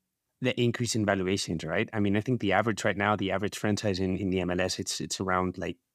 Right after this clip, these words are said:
six hundred million almost, five hundred eighty million or something like that. So, um, that has been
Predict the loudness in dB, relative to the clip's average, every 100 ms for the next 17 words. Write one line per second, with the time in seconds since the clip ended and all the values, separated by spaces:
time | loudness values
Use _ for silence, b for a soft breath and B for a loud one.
0 | -10 -4 -4 0 0 2 4 4 2 2
1 | 2 0 -6 _ -6 -4 -2 -4 -6 _
2 | _ -2 0 2 0 2 2 2 0 -2
3 | 0 0 2 2 2 0 0 0 b b
4 | b b 0 2 2 -4 -10 _ _ 0
5 | 4 4 2 0 0 2 2 0 -2 -4